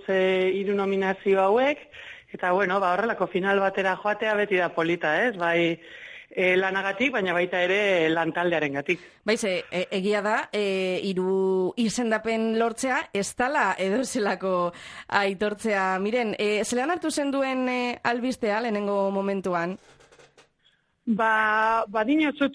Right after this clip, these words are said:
Speaker 1: sorpresa handiz, a, egia da, em, a, lehenengo korte horretan edo, ez, lehenengo aukerak eta hautagaitzatan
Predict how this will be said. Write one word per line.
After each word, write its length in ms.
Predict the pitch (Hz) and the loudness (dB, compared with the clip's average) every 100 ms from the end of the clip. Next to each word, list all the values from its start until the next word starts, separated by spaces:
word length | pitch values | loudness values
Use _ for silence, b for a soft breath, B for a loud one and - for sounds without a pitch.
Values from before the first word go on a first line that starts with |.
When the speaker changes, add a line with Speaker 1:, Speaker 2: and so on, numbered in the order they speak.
| - | -6
Speaker 1:
sorpresa 680 | - 214 208 254 294 277 302 | -2 0 0 0 0 0 2
handiz, 240 | 302 320 302 | 2 2 -2
a, 80 | - - - | -4 -6 -4
egia 380 | 220 214 294 320 | -2 0 0 2
da, 460 | 349 311 214 190 | 2 4 2 2
em, 560 | 196 196 196 196 196 190 170 - - - | 2 4 6 6 4 0 -6 -16 -20 -4
a, 160 | 202 202 | -2 0
lehenengo 880 | 208 208 208 247 269 262 254 254 | 2 2 2 2 4 4 4 2
korte 320 | 254 254 262 240 | 0 -2 0 -2
horretan 440 | 240 247 240 226 | 0 0 0 2
edo, 220 | 220 226 247 | 4 4 4
ez, 240 | 247 269 | 2 0
lehenengo 720 | 240 208 226 233 233 226 233 226 B B | 0 0 0 2 4 4 2 -2 B B
aukerak 560 | - 220 220 233 233 233 | 0 2 2 0 0 -2
eta 300 | 233 220 214 202 | 0 2 2 2
hautagaitzatan 920 | 202 226 233 226 233 233 240 240 | 0 0 0 0 0 0 0 0